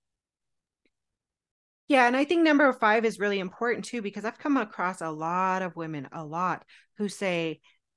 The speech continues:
"I don't have the type of tribe that you have. I don't have the type of women in my circle. I don't even have female friends really who I can count on." And I always think like, "Okay,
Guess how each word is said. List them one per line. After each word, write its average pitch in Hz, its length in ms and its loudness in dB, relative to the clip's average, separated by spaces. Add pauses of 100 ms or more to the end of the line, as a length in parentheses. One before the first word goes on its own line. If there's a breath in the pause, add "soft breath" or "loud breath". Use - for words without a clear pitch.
(120)
"I 202 100 0
don't 208 160 0
have 170 360 -2
the 175 60 -10
type 170 280 -10
of 156 140 -10 (100)
tribe 170 300 -4
that 160 140 -6
you 170 100 -6
have. 151 240 -6
I 160 60 -6
don't 160 160 -8
have 160 180 -12
the - 80 -14
type 160 220 -10
of 160 120 -10
women 175 280 -6
in 160 100 -8
my 156 120 -8
circle. 160 320 -10
I 190 80 -4
don't 233 200 -4
even 170 160 -8
have 175 280 -8 (480 soft breath)
female 208 340 2
friends 233 420 0
really 233 420 -2
who 208 160 -8
I 180 80 -4
can 180 180 -10
count 202 300 -6
on." 170 260 -4 (480 soft breath)
And 175 420 -2 (100)
I 196 220 2
always 196 260 -4
think 190 240 -8
like, 175 280 -8 (100)
"Okay, 160 400 -10